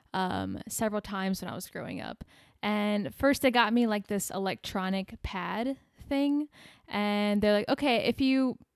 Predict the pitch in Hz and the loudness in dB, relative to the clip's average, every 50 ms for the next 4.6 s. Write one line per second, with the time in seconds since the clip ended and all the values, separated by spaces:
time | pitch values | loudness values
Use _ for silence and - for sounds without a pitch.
0 | _ 262 240 277 269 254 - - 359 370 403 392 247 233 240 233 226 254 247 - | _ 0 4 4 2 2 2 2 2 4 4 6 4 4 4 4 2 0 -2 -4
1 | - - - - 208 214 - - 214 208 214 226 247 262 240 - 233 202 147 - | -6 -4 0 0 0 0 0 0 -2 -2 0 2 2 0 2 0 0 0 0 0
2 | 214 220 220 220 208 208 214 226 214 214 196 196 - - 214 208 208 202 196 190 | 2 2 2 2 2 2 2 2 2 2 0 -2 -2 -2 -2 -2 0 0 0 2
3 | 185 180 - - - _ _ _ _ _ _ _ - 254 254 269 254 240 226 214 | 2 0 -2 -6 -10 _ _ _ _ _ _ _ 8 8 8 10 8 8 8 6
4 | 208 - 190 175 180 165 165 165 160 101 - | 4 2 -2 -2 -2 -2 0 -2 -2 -4 -4